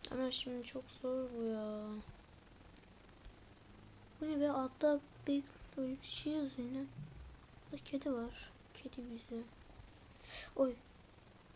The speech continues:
Burada şöyle bir şey var mı? Aa. Hı. Hangi rengi seçeyim? Şu mavi. Hayır, değil. Ben mavi. Şu, ha, burada mavi var.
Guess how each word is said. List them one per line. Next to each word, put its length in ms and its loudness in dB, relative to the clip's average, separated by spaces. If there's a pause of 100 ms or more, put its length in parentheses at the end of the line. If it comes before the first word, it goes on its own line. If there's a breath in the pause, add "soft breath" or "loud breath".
(160)
Burada 120 6
şöyle 340 2
bir 60 -10
şey 140 -6 (140)
var 60 -2
mı? 280 0
Aa. 320 0 (1400)
Hı. 60 -4 (360)
Hangi 280 6
rengi 240 6
seçeyim? 500 -2
Şu 260 -8
mavi. 400 -4 (200)
Hayır, 240 8
değil. 380 12 (200)
Ben 80 0
mavi. 480 2 (1300)
Şu, 140 4
ha, 80 4 (200)
burada 260 -2
mavi 280 -6
var. 280 -10